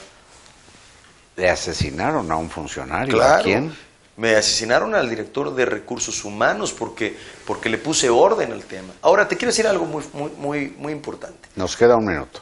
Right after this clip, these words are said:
Speaker 2: En un minuto. La paz social en Acapulco, después de un, de un momento álgido de Ayotzinapa cuando yo llegué, que hoy estamos, estamos recordando este
Speaker 1: Sí.
Speaker 2: momento,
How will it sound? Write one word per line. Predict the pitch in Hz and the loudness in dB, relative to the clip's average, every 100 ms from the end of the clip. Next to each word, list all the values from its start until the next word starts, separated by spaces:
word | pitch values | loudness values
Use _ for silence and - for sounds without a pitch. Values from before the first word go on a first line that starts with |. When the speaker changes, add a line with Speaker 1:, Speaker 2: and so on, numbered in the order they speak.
| - | -2
Speaker 2:
En | 143 | 2
un | 202 | 4
minuto. | 208 147 110 - - - - - | 4 2 -2 -6 -18 -20 -20 -2
La | 123 135 - | 4 4 4
paz | 208 | 2
social | - 165 - 151 139 139 | 2 2 2 6 6 4
en | 120 | -2
Acapulco, | 104 120 - 123 139 202 - - _ _ _ _ _ - | -8 -10 -10 -12 -6 -6 -8 -20 _ _ _ _ _ -4
después | 117 - 170 175 | -2 2 2 2
de | 156 | 0
un, | 160 156 147 - | -2 -6 -8 -4
de | 117 | 0
un | 131 160 | 0 0
momento | 139 139 147 - - | -2 -2 -4 -6 -4
álgido | 139 151 147 135 110 104 | 0 0 0 -6 -4 0
de | 98 | 0
Ayotzinapa | 98 98 107 117 117 120 | 0 -4 -4 -4 -2 -4
cuando | - 98 95 | -4 -8 -8
yo | 101 | -8
llegué, | 107 107 123 - - - - - | -8 -8 -8 -10 -16 -20 -20 -6
que | 117 | 0
hoy | 113 131 | 2 2
estamos, | 110 - 113 113 - - - - - _ | -2 -6 -6 -6 -8 -12 -16 -20 -20 _
estamos | 113 - 127 131 | -6 -2 -2 -2
recordando | 107 - 101 107 120 120 | -4 -2 0 0 0 -4
este | 110 104 | -4 -4
Speaker 1:
Sí. | |
Speaker 2:
momento, | 139 107 110 - | -6 -6 -10 -8